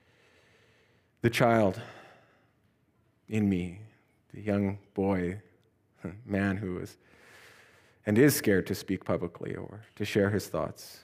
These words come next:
for fear of shame, and that you would come in and ignite a passion within me,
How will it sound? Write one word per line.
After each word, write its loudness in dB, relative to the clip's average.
for -10
fear 0
of -4
shame, -8
and -20
that 6
you 10
would 8
come 8
in 8
and 6
ignite 4
a 2
passion 2
within 2
me, 0